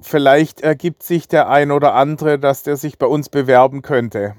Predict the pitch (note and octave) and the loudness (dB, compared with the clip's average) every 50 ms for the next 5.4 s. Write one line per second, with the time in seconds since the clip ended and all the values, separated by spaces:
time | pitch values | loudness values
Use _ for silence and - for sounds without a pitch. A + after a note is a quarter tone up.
0 | _ _ _ _ _ _ _ _ _ _ _ _ - D#3 C#3+ C3+ E3 F3 F#3+ _ | _ _ _ _ _ _ _ _ _ _ _ _ -6 -6 -2 2 2 2 2 _
1 | - - G#3+ G#3+ G3+ - C3+ C#3+ D#3 E3 D#3+ D#3+ D#3+ C3+ C#3+ D#3 D#3+ F3 E3+ - | -6 -6 -6 -6 -4 -6 -6 -2 2 4 4 4 2 2 0 0 2 2 0 -2
2 | _ - F3 F#3 F#3 - - - - _ _ - - D#3+ D#3+ D#3 D#3 D#3 D#3 D#3 | _ -6 -6 -6 -6 -10 -18 -20 -20 _ _ -4 -2 0 0 0 -2 -4 -10 -12
3 | - - A#2+ C3 - D#3 D3+ C#3+ C#3 D3 C#3+ C3+ C3 C#3 D3 E3+ G3 G3 - G#3+ | -14 -16 -14 -8 -4 -4 -4 -4 -2 -2 -2 0 2 2 2 2 2 0 -4 -10
4 | F#3+ _ G3+ G3 G3 G#2 - - - F3+ E3+ D3+ D#3 D3 C#3 C3+ C3+ D3 D#3 D#3 | -10 _ -10 -8 -8 -8 -10 -6 -6 -6 -4 -4 -6 -4 -2 0 2 2 2 2
5 | _ - B2+ A2+ A2 A2 A2+ | _ -2 -2 -2 -2 -4 -8